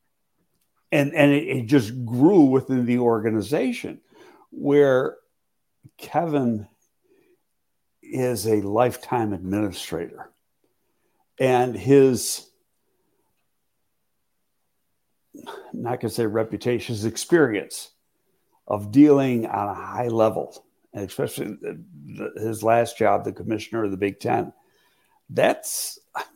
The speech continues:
I, the way I look at it is that's ultra important in putting this franchise at the top. You know, I've said before, when they get this, this, uh,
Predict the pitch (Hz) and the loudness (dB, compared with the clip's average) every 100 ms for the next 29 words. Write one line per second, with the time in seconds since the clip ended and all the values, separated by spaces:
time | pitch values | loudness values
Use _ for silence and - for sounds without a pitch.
0 | - 104 110 113 135 135 143 135 120 92 | -8 -6 -4 0 2 4 4 4 2 0
1 | 101 101 95 117 - - 117 117 120 107 | 0 0 0 -2 -2 0 0 2 0 0
2 | 107 113 113 - 92 - - 98 92 85 | -2 0 0 0 -6 -10 -6 -6 -6 -10
3 | - _ _ _ _ _ _ _ - 131 | -16 _ _ _ _ _ _ _ -2 2
4 | 123 110 101 101 98 - - - _ _ | 2 2 0 -2 -4 -8 -10 -16 _ _
5 | _ _ - - - - - 123 117 113 | _ _ -18 -18 -18 -8 2 4 4 2
6 | 110 107 101 92 90 92 - 120 - - | 4 4 4 0 -4 -4 -2 -2 -2 -4
7 | - - - 123 127 127 143 170 131 107 | -10 -20 -2 6 8 8 6 4 4 0
8 | 147 131 98 85 101 120 139 147 180 - | 4 4 4 0 -6 -2 0 2 0 -4
9 | - - - 143 - - _ _ - 135 | -16 -8 -2 0 -2 -12 _ _ 0 0
10 | 127 - 135 117 90 | 0 -2 2 2 2